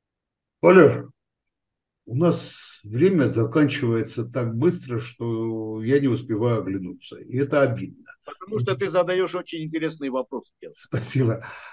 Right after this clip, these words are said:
Speaker 1: С другой стороны, я, смотря на тот вид, который у тебя вот за спиной, я понимаю, что я очень виноват, что отрываю тебя от такого чуда в этот прекрасный субботний летний день и заставляю говорить на политические темы и так далее.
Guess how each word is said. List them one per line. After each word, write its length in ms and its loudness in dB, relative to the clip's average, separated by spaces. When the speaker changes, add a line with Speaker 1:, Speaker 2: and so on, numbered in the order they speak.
Speaker 1:
С 220 2
другой 420 8
стороны, 560 8
я, 1000 8
смотря 520 0
на 160 4
тот 260 -2
вид, 240 0
который 320 4
у 100 6
тебя 320 2
вот 160 0
за 120 0
спиной, 680 0
я 260 6
понимаю, 640 6
что 160 0
я 160 6
очень 240 0
виноват, 380 4
что 180 -2
отрываю 520 2
тебя 280 0
от 120 -4
такого 400 0
чуда 380 0
в 60 0
этот 220 -2
прекрасный 560 0
субботний 540 -2
летний 400 -2
день 460 0
и 80 0
заставляю 920 4
говорить 400 0
на 100 -2
политические 720 -4
темы 340 -2
и 20 -4
так 240 -10
далее. 380 -12